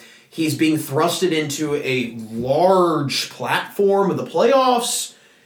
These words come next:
against a team like the Celtics, you know, in a large market like Brooklyn. I mean, that just, it makes me wonder, okay,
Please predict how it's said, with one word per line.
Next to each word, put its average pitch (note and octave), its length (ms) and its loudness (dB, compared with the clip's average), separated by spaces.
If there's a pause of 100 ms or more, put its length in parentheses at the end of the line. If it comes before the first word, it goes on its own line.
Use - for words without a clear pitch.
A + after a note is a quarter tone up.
(200)
against C3 380 -2
a - 20 -8
team C#3 160 -4
like B2 140 -2
the - 60 -12
Celtics, C4+ 960 0
you E3 100 -2
know, C3 160 -2
in A#2+ 80 -2
a A#2 40 -2
large A#2 280 -2
market B2 260 -6
like A2+ 140 -8
Brooklyn. A3+ 300 0
I G3 100 -4
mean, G3+ 140 -2
that G3 140 -10
just, - 280 -10 (960)
it G3+ 120 2
makes C#4+ 240 2
me A#3 60 2
wonder, D#3+ 300 2
okay, B2+ 560 0